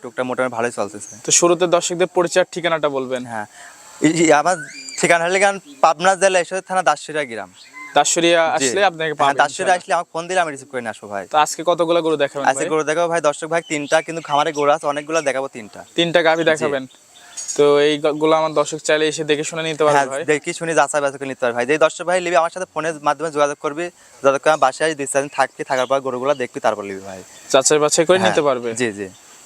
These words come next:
Speaker 2: তো তিনটা গাভী দেখাবেন?
Speaker 1: হ্যাঁ, তিনটা গাভী দেখাবো।
Speaker 2: তো গরুগুলো দর্শকদের দেখাই ভাই একটু।
Speaker 1: হ্যাঁ, দেখাবো।
Speaker 2: ভাই, সিরিয়ালে এক নম্বরে আমাদের মাঝে একটা কিউট গাভী নিয়ে আসছেন, মাশাআল্লাহ। চমৎকার কোয়ালিটি। কি জাতের ভাই এটা?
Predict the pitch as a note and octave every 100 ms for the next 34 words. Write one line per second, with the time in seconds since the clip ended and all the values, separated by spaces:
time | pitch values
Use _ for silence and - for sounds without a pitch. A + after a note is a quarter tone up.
0 | - C#3+ C#3 F#3 F#3 E3+ E3+ D#3+ D3+ D3
1 | B2+ A#2+ - C#3 B2 A2 G#2+ F#2+ F#2 -
2 | - - D3+ D#3 D#3 D#3 D3+ C#3+ - D3
3 | C#3+ B2+ B2+ A#2+ A2+ A2 G#2+ G#2 F#2+ A#2
4 | A2 G2+ D3+ D#3+ E3 - F#3 G3+ G3+ G3
5 | G3 F#3+ - F3 - F3+ F3 D3+ D3 D3+
6 | C#3+ D3 D3 C#3+ C#3+ C#3+ - - - F3
7 | E3 C#3+ D3+ D3+ D3+ C#3 - C#3 C3 B2
8 | C3+ C3+ F#3 F#3+ - E3+ D3+ E3 D3 C3+
9 | - G3 F3 D3 B2+ C3 B2+ C#3+